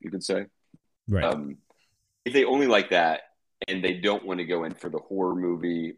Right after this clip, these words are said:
Speaker 1: or the thing where it, what is happening on screen is not a thing that exists on our planet, right?
Speaker 2: Right.
Speaker 1: I, I could see someone being like that. It's not for them. This movie definitely isn't for everyone.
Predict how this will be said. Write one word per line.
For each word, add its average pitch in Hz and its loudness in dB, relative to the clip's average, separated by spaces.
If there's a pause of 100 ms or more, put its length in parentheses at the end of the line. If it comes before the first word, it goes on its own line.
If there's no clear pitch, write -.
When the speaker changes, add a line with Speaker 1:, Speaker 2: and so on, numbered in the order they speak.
Speaker 1:
or 90 0
the 82 -6
thing 80 -6
where 80 -2
it, 87 -4
what 98 2
is 90 -4
happening 85 0
on 76 -10
screen 76 -4 (140)
is 85 0
not 73 4
a - -4
thing 76 -6
that - -18
exists - -4
on 64 2
our 62 0
planet, 69 -4 (260)
right? 80 8 (160)
Speaker 2:
Right. 90 -2 (460)
Speaker 1:
I, 98 8 (180)
I 104 10
could 104 0
see 110 0
someone 92 0
being 78 0 (340)
like 85 2
that. 87 6
It's 98 0
not - 4
for 69 -2
them. 62 -6
This 92 -6
movie 104 2
definitely 87 4
isn't 78 -8
for 71 -2
everyone. 71 -4